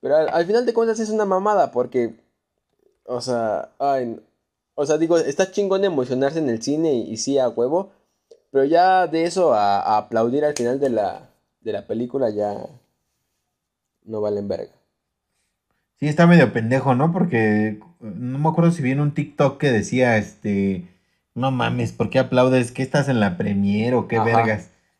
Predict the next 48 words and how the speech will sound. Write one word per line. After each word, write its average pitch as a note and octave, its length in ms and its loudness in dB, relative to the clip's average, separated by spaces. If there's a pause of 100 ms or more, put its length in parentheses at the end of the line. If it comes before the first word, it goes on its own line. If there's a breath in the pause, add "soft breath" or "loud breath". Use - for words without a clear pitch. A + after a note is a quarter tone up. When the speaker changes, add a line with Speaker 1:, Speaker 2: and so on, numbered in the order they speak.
Speaker 2:
Están B2 200 -6
los B2 140 0
actores B2 500 0
ahí, G2+ 500 0
está G#2+ 200 -4
el A#2 80 -2
director", G#2 640 -2
o G#2 100 -4
sea, F#2+ 320 -10 (400)
pues - 140 -16
sí, B2 300 -4
no, A#2+ 160 0
no A#2+ 180 0
tiene B2 180 -2
sentido, B2 500 -2 (440 soft breath)
pero A#2+ 260 2
este A#2 880 -2
Speaker 1:
Pero, D#3+ 280 2 (100)
pero E3 320 4
digo, F3 240 4
Speaker 2:
pero D3 120 6
Speaker 1:
al D#3+ 40 6
Speaker 2:
es D#3 60 4
Speaker 1:
momento, F3+ 340 2
por D3+ 140 0
ejemplo, D#3+ 260 0
de A#2+ 140 2
la A2+ 60 0
emoción, A#2 540 -2 (200)
eh, A2+ 480 0
un D3+ 180 -4
ejemplo, C#3 400 -2
cuando G#2 180 -6
salen C3 240 -2
los G#2+ 200 -6
tres, B2 260 -2 (340)
así - 140 -12
que, C3+ 100 -2
o B2+ 220 -8
sea, B2+ 200 -2
a B2+ 40 -2
huevo, F3 500 -2
¿no? E3+ 120 0
Speaker 2:
Ajá. E3+ 100 2
Speaker 1:
O C#3+ 60 -6
sea, C#3+ 160 -2
sí, - 220 -8
expresas, C#3+ 840 0